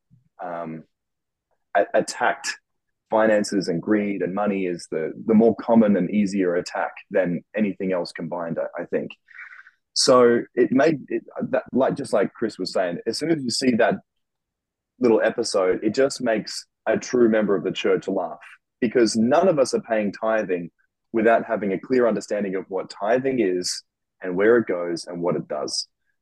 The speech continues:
So you, you can't help but giggle at it, because they are obviously running out of ideas and ways to attack. And as I sat there and I listened through it, no, no matter what that, what angle they came at and how they chose to attack the finances of the church,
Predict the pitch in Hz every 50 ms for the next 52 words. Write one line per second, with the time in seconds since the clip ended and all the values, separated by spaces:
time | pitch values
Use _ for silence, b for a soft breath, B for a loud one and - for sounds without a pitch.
0 | _ _ _ - - 110 101 95 95 98 - - 98 101 - 107 107 - 127 135
1 | 135 135 139 127 107 - 101 90 - 82 104 101 82 85 87 82 78 80 76 -
2 | - - 85 98 90 85 - - 98 90 82 - - 127 143 143 147 135 - -
3 | - 113 107 107 92 110 127 143 139 131 120 117 113 107 101 104 101 98 92 87
4 | 95 95 95 92 90 87 - - _ _ _ 101 98 95 98 98 104 - - -
5 | - 82 - - - 131 170 208 - - - _ _ _ _ _ _ _ _ _
6 | _ _ _ _ _ _ _ _ _ _ B B B B B - 101 104 113 101
7 | - 104 101 - - 175 175 165 - 151 127 120 110 101 101 110 123 - - 120
8 | 107 95 - - 113 123 156 185 - - b b b b b b _ _ _ -
9 | - 120 123 135 - - 120 139 165 196 208 208 190 165 120 107 104 107 120 147
10 | 151 - - - 123 - - - 135 - - - 104 117 135 127 120 117 123 131
11 | 127 123 - - 123 123 127 139 143 156 - _ - 95 - - 110 113 120 113
12 | 120 113 110 107 95 - _ - - - 107 113 120 120 113 - - - 110 104
13 | 101 - - 113 131 - - - 98 - _ - 101 104 110 107 104 110 - -
14 | 98 92 95 87 92 90 - - 107 110 139 175 170 - - -